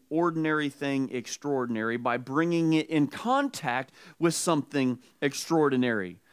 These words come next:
That's how it's used in First Peter chapter sixteen, where God says, "Be holy because I am holy."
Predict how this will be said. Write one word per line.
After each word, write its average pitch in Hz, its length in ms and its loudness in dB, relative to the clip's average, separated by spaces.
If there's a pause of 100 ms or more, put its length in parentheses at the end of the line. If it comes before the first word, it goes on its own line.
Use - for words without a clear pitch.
(200)
That's 196 220 2
how 196 220 2
it's 170 140 -2
used 180 280 2
in 156 100 2
First 170 320 0
Peter 170 320 -2
chapter 160 400 -4
sixteen, 147 920 -2
where 139 220 2 (340)
God 156 380 0
says, 147 460 -2 (260)
"Be 190 220 2
holy 165 500 2
because 151 500 0
I 147 400 0 (240)
am 139 160 0
holy." 147 480 2